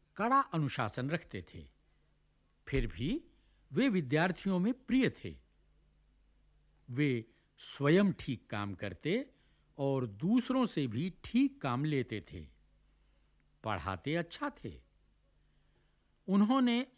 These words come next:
ऊपर की कक्षा के विद्यार्थियों के लिए व्यायाम और क्रिकेट अनिवार्य कर दिए थे। मेरा मन इनमें न लगता था। खेलना अनिवार्य होने के पहले तो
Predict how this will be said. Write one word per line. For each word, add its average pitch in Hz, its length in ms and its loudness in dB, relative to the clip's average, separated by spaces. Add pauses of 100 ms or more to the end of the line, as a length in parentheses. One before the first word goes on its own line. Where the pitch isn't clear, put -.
(100)
ऊपर 220 400 2
की 233 240 -2
कक्षा 190 500 -4
के 185 160 -4
विद्यार्थियों 117 760 -4
के 120 160 -6
लिए 104 440 -2 (800)
व्यायाम 147 720 2
और 151 220 0
क्रिकेट 165 640 -2 (420)
अनिवार्य 156 600 2
कर 117 180 -4
दिए 98 300 -6
थे। 71 320 -16 (1800)
मेरा 180 340 4
मन 127 320 -2 (280)
इनमें 131 340 0
न 160 120 0
लगता 101 440 -4
था। - 360 -20 (1800)
खेलना 240 500 6
अनिवार्य 196 720 2
होने 175 380 2
के 170 140 -2
पहले 143 420 -2
तो 95 320 -8